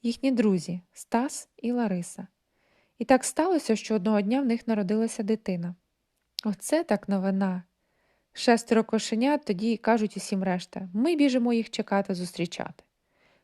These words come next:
А дорослі коти й кішки їм: «Стоп, стоп, стоп, стоп, не поспішайте.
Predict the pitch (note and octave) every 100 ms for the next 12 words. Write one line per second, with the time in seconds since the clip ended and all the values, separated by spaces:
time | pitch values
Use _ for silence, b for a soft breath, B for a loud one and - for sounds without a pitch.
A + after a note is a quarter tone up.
0 | _ - G3+ B3+ F4+ B3+ A#3+ A3 - C4
1 | - D#4+ - B3 G#3+ G#3+ A3 G#3+ b b
2 | b - E4+ E4 - D4 C4+ - A3 -
3 | - - - _ _ - G#3+ G3 G3+ A3
4 | - D#4 - F3+ F3 F#3+